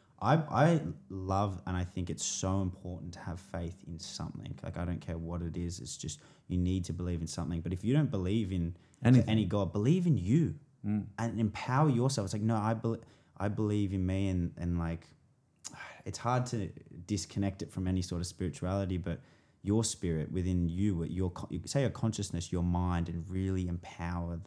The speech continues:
Speaker 1: that so it can empower you. 'Cause you,
Speaker 2: Yeah.
Speaker 1: you
Speaker 2: I
Speaker 1: need
Speaker 2: mean,
Speaker 1: a
Speaker 2: I think
Speaker 1: sense of belief.
Speaker 2: everybody is wanting to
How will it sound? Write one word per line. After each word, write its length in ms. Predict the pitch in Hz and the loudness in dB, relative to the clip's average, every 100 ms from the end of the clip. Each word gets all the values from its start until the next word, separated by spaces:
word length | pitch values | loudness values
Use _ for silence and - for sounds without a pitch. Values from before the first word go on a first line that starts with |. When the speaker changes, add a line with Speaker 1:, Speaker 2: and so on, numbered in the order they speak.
| 87 | -6
Speaker 1:
that 220 | 85 76 - _ _ _ _ - | -6 -8 -16 _ _ _ _ -16
so 200 | - 85 | -4 -2
it 80 | 78 | -2
can 140 | - 82 | -2 -2
empower 380 | 78 82 82 82 - 80 | -2 -6 -6 -6 -6 -8
you. 120 | 80 - - | -10 -12 -8
'Cause 120 | 90 | 0
you, 60 | 95 | 4
Speaker 2:
Yeah. 260 | 65 65 98 - | 6 6 4 0
Speaker 1:
you 60 | 98 | 4
Speaker 2:
I 40 | |
Speaker 1:
need 80 | 113 | 6
Speaker 2:
mean, 100 | 120 | 8
Speaker 1:
a 40 | 120 | 8
Speaker 2:
I 20 | |
think 240 | - 147 | 8 8
Speaker 1:
sense 0 | |
of 40 | 139 | 8
belief. 160 | 110 | 6
Speaker 2:
everybody 480 | 95 104 95 95 92 90 | 6 6 8 8 8 6
is 80 | 85 | 4
wanting 580 | 85 87 90 90 - 87 87 - | 0 -4 -4 -6 -6 -6 -6 0
to 540 | 90 87 85 82 80 | 4 6 8 6 4